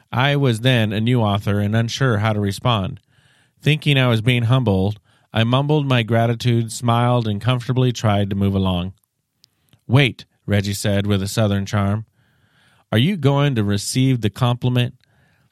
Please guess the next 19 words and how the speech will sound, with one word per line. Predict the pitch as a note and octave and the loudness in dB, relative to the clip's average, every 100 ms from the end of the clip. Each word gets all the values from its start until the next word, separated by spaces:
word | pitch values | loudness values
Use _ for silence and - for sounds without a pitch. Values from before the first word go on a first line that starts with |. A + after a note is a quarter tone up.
| _ _ - | _ _ -2
I | A#2 | 0
must | A#2 D3 A#2 | 2 0 0
have | G2+ | 0
looked | A2 - | 0 -2
stunned | - A2+ A2 G2 F#2 | -2 0 2 0 0
by | G2 | 0
either | F2+ A#2 A2+ G#2 F#2+ | 0 0 2 2 2
the | F#2+ | 0
boldness | F#2 B2+ A#2+ F#2+ F2 - - | 2 0 0 -2 -4 -4 -2
or | G#2+ | 0
the | G#2 | 2
idea | G#2 G2+ B2+ G2+ F#2+ | 0 0 2 2 2
that | G2 F2+ | 0 0
one | G#2 A2 G#2 | 0 0 0
had | A#2 A2 G2 | 0 -2 -2
to | G2+ | -2
receive | F#2+ - B2 G#2+ F#2 | -2 -2 -2 -2 -2
a | |
compliment. | G#2+ B2+ A2 F2+ D#2+ | -2 -4 -2 -4 -6